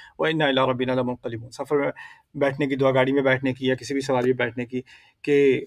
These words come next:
کتنی، کتنی پاک وہ ذات ہے جس نے اس سواری کو میرے لیے مسخر کر دیا، سخر، ہمارے لیے مسخر کر دیا۔ یعنی میں، میں گاڑی کا، میں چابی گھماتا ہوں تو انجن سٹارٹ ہو جاتا ہے،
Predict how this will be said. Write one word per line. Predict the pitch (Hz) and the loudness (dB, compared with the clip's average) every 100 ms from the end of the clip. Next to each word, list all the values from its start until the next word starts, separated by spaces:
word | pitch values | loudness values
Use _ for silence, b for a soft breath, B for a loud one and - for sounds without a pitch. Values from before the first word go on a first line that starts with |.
| _ | _
کتنی، | 139 - 139 151 151 139 | -16 -12 -6 -2 -2 -4
کتنی | 139 135 139 | -10 -6 -4
پاک | 139 131 135 - | 2 2 0 -8
وہ | 131 | -2
ذات | 135 123 120 - | 0 2 0 -4
ہے | 123 131 _ _ _ b b - | -8 -8 _ _ _ b b -4
جس | 143 139 | -4 -2
نے | 147 147 147 - | -2 -2 -2 -4
اس | 170 160 - - - _ _ | -2 -2 -6 -10 -14 _ _
سواری | - 131 131 151 | -2 2 2 2
کو | 147 143 143 143 | 2 4 4 2
میرے | 135 139 147 | 0 2 2
لیے | 135 135 139 _ | 2 0 0 _
مسخر | 139 135 135 - 135 | -8 -2 -2 -2 -4
کر | 127 104 | -4 -8
دیا، | 104 104 _ _ _ _ | -12 -16 _ _ _ _
سخر، | - 143 - 147 | -8 -2 2 2
ہمارے | 147 139 143 139 | 0 -2 0 2
لیے | 143 | 2
مسخر | 147 143 135 135 | 0 -4 -4 -4
کر | 127 | -4
دیا۔ | 110 113 | -8 -6
یعنی | 117 139 156 160 B B - | -2 0 0 -4 B B -2
میں، | 147 151 | 0 2
میں | 147 147 | 0 2
گاڑی | 139 135 147 | 4 2 4
کا، | 143 139 135 | 2 2 0
میں | 135 135 | -2 0
چابی | 135 139 | 0 -2
گھماتا | 147 135 139 127 139 | -6 -6 -2 0 0
ہوں | 156 | 0
تو | 151 | 0
انجن | 139 139 151 | 0 2 0
سٹارٹ | - - 135 131 | -2 0 0 2
ہو | |
جاتا | 117 104 | -2 -4
ہے، | - | -8